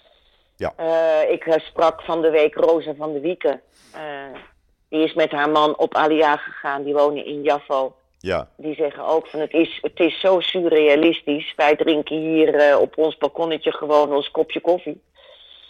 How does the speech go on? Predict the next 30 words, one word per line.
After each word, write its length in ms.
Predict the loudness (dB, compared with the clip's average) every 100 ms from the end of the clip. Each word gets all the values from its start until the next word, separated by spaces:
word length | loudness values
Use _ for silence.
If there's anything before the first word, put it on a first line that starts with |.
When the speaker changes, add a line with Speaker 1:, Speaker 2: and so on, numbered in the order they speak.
| _ _ _
Speaker 2:
En, 540 | -2 0 0 -2 -6 -4
eh, 580 | -2 0 0 0 0 2
en 100 | 2
we 120 | 4
weten 360 | 4 4 2 0
dat 160 | 0 0
een 100 | 0
paar 180 | 2 2
kilometer 580 | -2 -2 2 0 0
verderop, 600 | 0 2 4 2 0 -2
eh, 540 | 0 2 4 4 4 2 0
onze 340 | 0 0 0 2
jongens, 480 | 2 2 0 -2 0
eh, 320 | 4 4 2 -2 _ _ _ _ _ _ _ _ _
eh, 920 | 2 4 6 4 4 4 4 4 2 0
in 160 | 0 2
de 120 | 4
hel 360 | 4 4 0 -2
zich 300 | -2 -2 -4
bevinden. 540 | -2 0 0 -2 -6
Speaker 1:
Ja. 180 | 0 0 2
Speaker 2:
Want 280 | -2 -4 -6 -6
oorlog 400 | -2 2 0 0
is 200 | -4 0
de 80 | 4
hel." 280 | 6 6 2 -2 _ 0
Speaker 1:
Het 140 | 2
Speaker 2:
Ja. 60 | 2
Speaker 1:
is 100 | -2
verschrikkelijk. 640 | -2 -2 -2 -4 -8